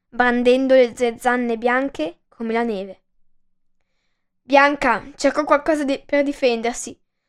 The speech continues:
mentre Misty urlò in cerca d'aiuto. Tuttavia il mostro avanzò e, con un movimento improvviso, afferrò con i suoi denti aguzzi la gamba della ragazza,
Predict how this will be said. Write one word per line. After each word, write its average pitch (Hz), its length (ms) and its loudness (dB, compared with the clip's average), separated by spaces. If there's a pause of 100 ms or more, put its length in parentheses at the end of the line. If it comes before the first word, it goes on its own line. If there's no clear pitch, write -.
mentre 254 320 -2
Misty 240 540 -8
urlò 254 280 2
in 240 120 0
cerca 254 260 -6
d'aiuto. 240 520 -6 (1120)
Tuttavia 370 520 2
il 294 80 4
mostro 311 340 0
avanzò 262 460 0 (460)
e, 233 380 -2 (280)
con 330 160 2
un 302 200 4
movimento 311 600 0
improvviso, 277 800 -4 (520)
afferrò 262 880 0 (200)
con 254 160 -4
i 254 80 -6
suoi 240 160 0
denti 247 240 -4
aguzzi 240 600 -8 (300)
la 240 160 0
gamba 240 300 0
della 247 220 2
ragazza, 247 600 -6